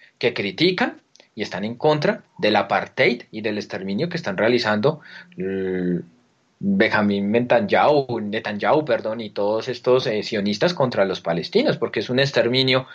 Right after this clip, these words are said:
bloqueo económico, el muro, deteniendo niños de dos y tres años. O sea, ¿cómo, cómo eso no va a ser violatorio de los derechos humanos y de los derechos fundamentales de los palestinos? Que,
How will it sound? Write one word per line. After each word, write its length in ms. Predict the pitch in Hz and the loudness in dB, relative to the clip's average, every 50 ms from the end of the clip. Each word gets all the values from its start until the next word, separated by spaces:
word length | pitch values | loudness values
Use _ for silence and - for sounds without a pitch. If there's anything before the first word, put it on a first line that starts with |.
| - - - - | -20 -18 -6 0
bloqueo 320 | 117 117 110 - 117 104 | 2 2 2 2 0 -2
económico, 600 | 101 - 120 110 107 117 123 123 117 117 - 107 | -2 0 0 2 2 4 2 2 0 -4 -4 -6
el 80 | 95 92 | -6 -2
muro, 380 | 95 117 123 127 120 117 117 117 - - - - - | 2 4 6 6 6 6 4 2 -2 -14 -14 -6 0
deteniendo 680 | 139 151 147 147 156 143 143 143 139 135 135 139 147 151 | 2 2 2 2 2 2 2 2 2 2 2 0 0 0
niños 360 | 160 170 170 170 175 170 170 | 0 0 0 0 0 0 0
de 100 | 170 170 | 2 0
dos 200 | 143 123 117 135 | 0 0 -2 -6
y 40 | 143 | -8
tres 200 | 139 151 147 156 | -8 -6 -4 -2
años. 420 | 196 233 208 - - - - _ _ _ _ _ _ _ _ _ _ _ _ _ _ _ _ _ _ _ _ _ _ | -2 -2 -4 -6 -12 -16 -20 _ _ _ _ _ _ _ _ _ _ _ _ _ _ _ _ _ _ _ _ _ _
O 40 | - | -14
sea, 180 | - 175 175 | -12 -12 -8
¿cómo, 520 | - - 139 160 170 180 196 208 208 - _ _ _ _ _ _ _ _ | -4 0 0 2 2 4 2 2 0 -2 _ _ _ _ _ _ _ _
cómo 480 | - - - 151 160 160 170 185 190 196 | -16 -8 -4 -2 -2 0 2 2 2 2
eso 160 | 180 185 180 | 2 0 -2
no 160 | 175 170 165 | -2 -2 -2
va 60 | 165 | -2
a 20 | 156 | -2
ser 140 | - 160 | -2 -2
violatorio 440 | 160 165 160 151 143 - 110 107 113 | -2 0 0 0 0 -2 -2 0 0
de 60 | 123 | 0
los 100 | 139 139 | 0 0
derechos 360 | 127 110 98 92 - - 113 123 | -2 -2 -2 -4 -6 -10 -12 -8
humanos 280 | 120 101 92 92 95 110 | -6 -6 -6 -4 -4 -2
y 20 | |
de 80 | 123 117 | -2 0
los 220 | 113 107 95 95 | 0 0 0 0
derechos 340 | 98 90 87 85 - 95 - | 0 0 0 0 -4 -6 -6
fundamentales 560 | - 120 113 104 104 92 90 90 90 95 101 | -4 0 0 2 0 0 0 0 0 2 2
de 80 | 123 147 | 2 2
los 100 | 165 - | 2 4
palestinos? 580 | - 165 151 151 147 - 254 247 - - - _ - - - - - - - - | 2 2 2 2 0 -2 -2 -2 -4 -6 -8 _ -20 -20 -18 -18 -18 -18 -8 -2
Que, 440 | - 127 120 123 120 120 117 120 | 2 2 4 4 4 2 0 -2